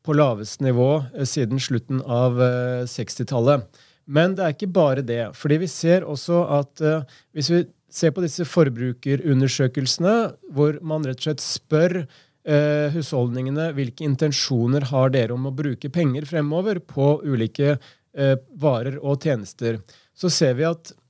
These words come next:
så lenge arbeidsledighetsraten er lav, så tenderer,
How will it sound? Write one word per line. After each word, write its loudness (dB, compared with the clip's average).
så 2
lenge 0
arbeidsledighetsraten 0
er 0
lav, 2
så -2
tenderer, 2